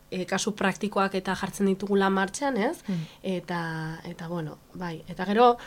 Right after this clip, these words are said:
Speaker 1: orokorrean, guk gaia mahai gainean jartzen dugula esaten dugu, baina gero ere, ez?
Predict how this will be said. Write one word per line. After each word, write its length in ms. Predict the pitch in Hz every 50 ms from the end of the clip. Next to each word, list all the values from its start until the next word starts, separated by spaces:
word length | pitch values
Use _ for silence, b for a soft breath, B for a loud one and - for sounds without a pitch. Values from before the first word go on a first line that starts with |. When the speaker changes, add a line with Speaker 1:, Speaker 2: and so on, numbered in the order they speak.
| B B B
Speaker 1:
orokorrean, 800 | 202 196 196 208 208 240 247 240 233 233 233 233 247 254 254 - -
guk 320 | 202 226 233 220 - - -
gaia 400 | 220 214 226 220 220 233 254 240
mahai 220 | 226 202 202 202 196
gainean 320 | 220 240 247 240 233 226
jartzen 340 | - 233 220 214 - 233 226
dugula 260 | 220 220 226 226 220
esaten 340 | 202 - 220 208 208 208 208
dugu, 220 | 220 220 247 269
baina 280 | 254 196 175 180 180 175
gero 240 | 180 202 208 214 220
ere, 360 | 220 214 226 226 240 226 202
ez? 120 | 214 208